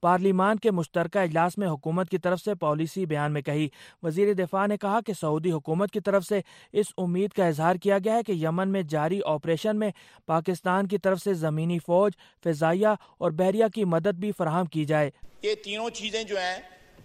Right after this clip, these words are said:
Speaker 2: آ، پچھلے بارہ تیرہ روز میں سعودی عربیہ نے ہمیں مختلف وقتوں پہ ہمیں یہ انہوں نے اپنی، جو ہے وہ، آ، جو ضرورت ہے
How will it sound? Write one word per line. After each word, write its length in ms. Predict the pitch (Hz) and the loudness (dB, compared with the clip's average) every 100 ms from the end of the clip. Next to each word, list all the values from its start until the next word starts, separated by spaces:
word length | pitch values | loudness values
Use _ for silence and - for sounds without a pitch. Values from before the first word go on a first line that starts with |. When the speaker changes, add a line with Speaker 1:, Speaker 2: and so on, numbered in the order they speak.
| - - | -20 -8
Speaker 2:
آ، 300 | 156 165 170 | -4 -2 -4
پچھلے 480 | 170 - 180 - 196 170 | -6 -12 -10 -6 -6 -2
بارہ 260 | 165 170 175 | -2 -2 -6
تیرہ 280 | 175 180 180 | -4 -2 -2
روز 360 | 156 170 170 | -4 -8 -10
میں 180 | 165 170 | -8 -8
سعودی 360 | 170 160 151 160 | -6 -8 -6 -4
عربیہ 300 | 160 151 160 | -6 -6 -6
نے 100 | 170 | -6
ہمیں 340 | 160 147 156 156 | -8 -8 -10 -12
مختلف 520 | 156 135 - 160 156 127 | -14 -16 -8 -8 -8 -8
وقتوں 360 | 143 151 170 160 | -10 -8 -10 -10
پہ 240 | 147 143 143 - - | -6 -6 -6 -10 -14
ہمیں 180 | 135 147 | -12 -10
یہ 320 | 139 143 139 - | -8 -6 -6 -8
انہوں 180 | 139 | -12
نے 140 | 139 139 | -8 -8
اپنی، 340 | 131 - 139 135 143 123 | -8 -12 -16 -16 -18 -12
جو 160 | 135 | -6
ہے 140 | 135 135 | -4 -4
وہ، 440 | 127 131 127 - | -8 -12 -12 -8
آ، 300 | 127 127 123 110 | -6 -4 -6 -12
جو 160 | 131 | -14
ضرورت 440 | 123 131 151 160 156 | -12 -10 -6 -6 -4
ہے 180 | 131 | -6